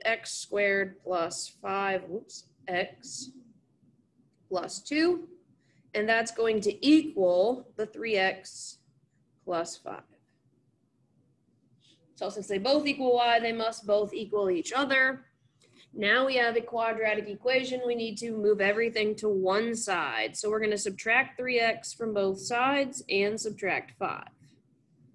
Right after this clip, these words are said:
Subtract three x from the other side and subtract five. So when we do that, we're going to end up with x squared plus two x minus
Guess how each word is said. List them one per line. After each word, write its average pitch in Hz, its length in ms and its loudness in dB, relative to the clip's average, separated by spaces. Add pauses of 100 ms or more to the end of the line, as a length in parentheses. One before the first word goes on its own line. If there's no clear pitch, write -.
(260)
Subtract 190 680 -4
three 208 220 2
x 190 280 0
from 160 180 -10
the 170 140 -2
other 208 200 0
side 190 380 -2
and 170 260 -6
subtract - 520 -14 (120)
five. - 140 -20 (4000)
So 311 180 2
when 311 140 4
we 311 180 4
do 330 260 4
that, 277 260 4
we're 269 120 6
going 277 320 2
to 277 100 2
end 262 180 2
up 254 200 2
with 240 240 2
x - 340 0
squared 247 800 0
plus 240 420 0
two 233 440 0
x 277 520 0
minus 214 800 -2